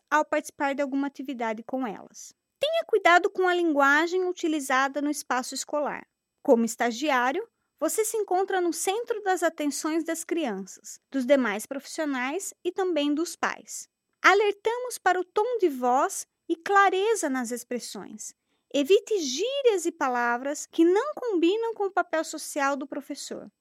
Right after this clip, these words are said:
Além disso, apresente-se a todos sempre com alegria, ânimo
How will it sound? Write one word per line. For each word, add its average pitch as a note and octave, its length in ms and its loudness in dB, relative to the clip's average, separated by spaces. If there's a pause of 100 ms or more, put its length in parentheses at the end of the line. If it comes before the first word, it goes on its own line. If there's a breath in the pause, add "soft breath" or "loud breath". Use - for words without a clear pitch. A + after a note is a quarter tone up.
(240)
Além A3 380 0
disso, C4 480 -4 (200)
apresente-se D4+ 800 0
a C#5 100 -2 (100)
todos C4 540 2 (320)
sempre A4 520 0
com C#4+ 220 -2
alegria, D#4+ 920 2 (320)
ânimo D4+ 720 6